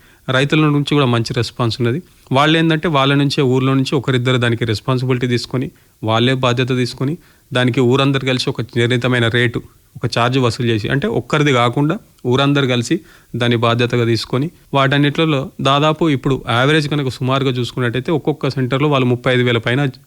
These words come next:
డబ్బులు జమ చేసుకున్నారు. So ఆ జమ చేసిన డబ్బులతోని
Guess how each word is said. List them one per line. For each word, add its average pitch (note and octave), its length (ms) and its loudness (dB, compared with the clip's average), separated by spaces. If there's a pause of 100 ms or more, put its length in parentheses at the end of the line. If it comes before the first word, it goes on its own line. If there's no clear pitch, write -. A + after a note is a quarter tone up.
(120)
డబ్బులు C3 280 2
జమ A#2+ 220 0
చేసుకున్నారు. G#2 520 -4 (260)
So - 100 -2
ఆ C3+ 160 2
జమ C#3 240 2
చేసిన F3 260 2
డబ్బులతోని D3 500 0